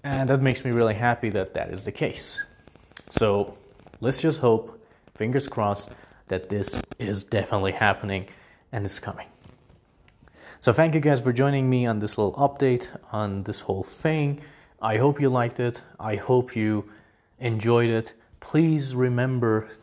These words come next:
to subscribe to the podcast, um, leave your thoughts, and, uh, have fun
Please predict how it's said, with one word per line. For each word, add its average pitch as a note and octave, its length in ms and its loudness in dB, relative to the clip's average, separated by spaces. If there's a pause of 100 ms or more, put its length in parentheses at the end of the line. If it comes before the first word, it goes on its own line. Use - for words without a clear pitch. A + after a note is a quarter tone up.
to G2+ 400 -2 (460)
subscribe G#2+ 680 0 (560)
to G#2 100 -6
the G2 60 -2
podcast, F#2+ 680 0 (520)
um, F#2+ 480 -2 (340)
leave B2 200 2
your C3 120 4
thoughts, - 760 0 (720)
and, G#2 440 0
uh, G2 420 2 (560)
have - 280 0
fun C3 260 0